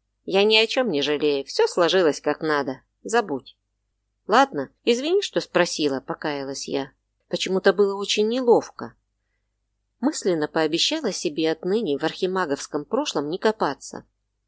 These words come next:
Выкопанное мне не, не то чтобы не нравилось, скорее оно оказалось неожиданным. И что-то мне подсказывало, что скелетов там еще на три жизни припасено. Ерунда.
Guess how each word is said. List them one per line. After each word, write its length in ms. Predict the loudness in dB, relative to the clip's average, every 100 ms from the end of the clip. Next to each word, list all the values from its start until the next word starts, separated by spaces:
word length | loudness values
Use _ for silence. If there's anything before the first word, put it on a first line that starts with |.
| _ -2
Выкопанное 640 | 0 2 2 0 2 2
мне 240 | 0 -2
не, 220 | -2 -4 -2
не 200 | -2 0
то 180 | 2
чтобы 340 | 2 0 2 2
не 160 | 2
нравилось, 600 | 2 2 0 -2 -8 -14 _ -18
скорее 520 | 0 2 4 4 4
оно 180 | 2 0
оказалось 520 | 0 0 0 -4 -4
неожиданным. 800 | -2 -2 0 0 0 -4 -8 -14 _ _ _ -8
И 60 |
что-то 400 | -6 0 0 2
мне 160 | 0 2
подсказывало, 800 | 0 0 2 2 2 -2 -8 -10
что 220 | -10 -8
скелетов 640 | -10 -6 -2 0 0 -2 0
там 200 | -2 -2
еще 360 | -4 -2 -2
на 140 | -2 -4
три 260 | 0 2
жизни 400 | 2 -2 -2 -2
припасено. 680 | -2 -2 -4 -4 -4 -4 -8 _ _ _ _ _ _ _ _ _ _ 2
Ерунда. 640 | 6 6 6 4 4